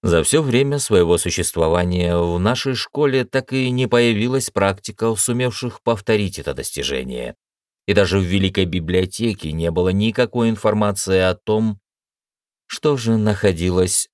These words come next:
за порогом Вознесения. Мы даже не знали, как назывались эти этапы, и могли лишь предполагать, что это было.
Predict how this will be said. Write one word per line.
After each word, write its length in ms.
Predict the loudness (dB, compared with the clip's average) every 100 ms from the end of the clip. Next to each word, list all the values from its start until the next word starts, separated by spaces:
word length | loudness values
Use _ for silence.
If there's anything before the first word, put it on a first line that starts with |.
| -8
за 380 | -2 0 0
порогом 680 | 0 0 0 -2 -2 -4 -4
Вознесения. 920 | -6 -6 -6 -6 -6 -10 -12 -14 -16 _ _ _ _ _ _ _ _ _
Мы 140 | 2
даже 200 | 4 4
не 140 | 2 0
знали, 420 | 2 2 4 2
как 320 | 2 0 0
назывались 760 | 0 0 0 2 2 2 0 -4
эти 240 | -4 -6
этапы, 540 | -4 -4 -4 -4 -4 -4 _ _ -2
и 120 | 2
могли 360 | 2 0 -2
лишь 320 | -2 -2 -4 -4
предполагать, 920 | -6 -2 0 2 0 -2 -2 -2 -6
что 540 | -12 -12 -8 -6 -8 -8
это 280 | -10 -10
было. 560 | -10 -8 -8 -6 -8 -12